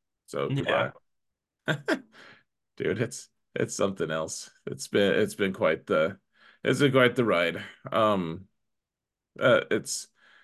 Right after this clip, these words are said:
Speaker 1: yeah, Jabba's so strong in threes, especially right now.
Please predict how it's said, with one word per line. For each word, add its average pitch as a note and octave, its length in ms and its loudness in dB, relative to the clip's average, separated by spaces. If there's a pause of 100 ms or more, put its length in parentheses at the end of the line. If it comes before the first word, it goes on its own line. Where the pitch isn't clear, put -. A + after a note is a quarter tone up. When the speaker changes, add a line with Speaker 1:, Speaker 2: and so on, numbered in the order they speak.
(880)
Speaker 1:
yeah, C3+ 360 4
Jabba's C#3 420 2
so D#3+ 140 4
strong B2 460 0
in G#2+ 160 -6
threes, A#2+ 380 0
especially G2 520 -4
right D2 220 -4
now. C#2+ 320 -6